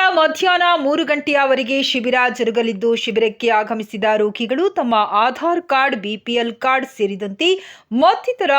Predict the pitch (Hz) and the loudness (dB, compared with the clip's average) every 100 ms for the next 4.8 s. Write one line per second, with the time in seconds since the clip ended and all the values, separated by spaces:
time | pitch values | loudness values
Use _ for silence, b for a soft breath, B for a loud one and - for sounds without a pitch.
0 | 277 226 240 294 269 311 - 233 214 208 | 2 2 2 0 -2 -6 -2 -2 0 -2
1 | 226 226 240 233 208 214 190 220 254 262 | -2 -4 -6 -6 -6 -6 -4 -2 -2 -2
2 | 220 214 220 262 302 - - - 214 208 | -2 -2 -2 -2 -4 -8 -12 -2 0 2
3 | 214 208 349 415 330 226 240 277 320 285 | -2 0 0 0 2 0 0 0 0 0
4 | 277 359 381 370 214 214 - 202 | -2 -2 -2 -2 -2 -2 -6 -2